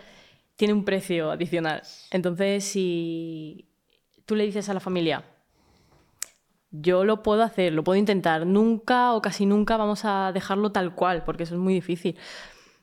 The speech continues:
Pero lo intentamos, intentamos hacer nuestro trabajo lo mejor posible.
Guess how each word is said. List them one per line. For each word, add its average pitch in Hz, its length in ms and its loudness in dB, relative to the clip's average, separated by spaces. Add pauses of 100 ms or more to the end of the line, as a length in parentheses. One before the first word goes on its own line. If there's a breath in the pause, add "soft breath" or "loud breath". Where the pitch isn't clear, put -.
(200)
Pero 190 220 2
lo 180 80 2
intentamos, 170 500 0
intentamos 156 400 -2
hacer 170 180 -6
nuestro 165 240 -4
trabajo 160 300 -6
lo 165 60 -4
mejor 160 180 -10
posible. 165 360 -6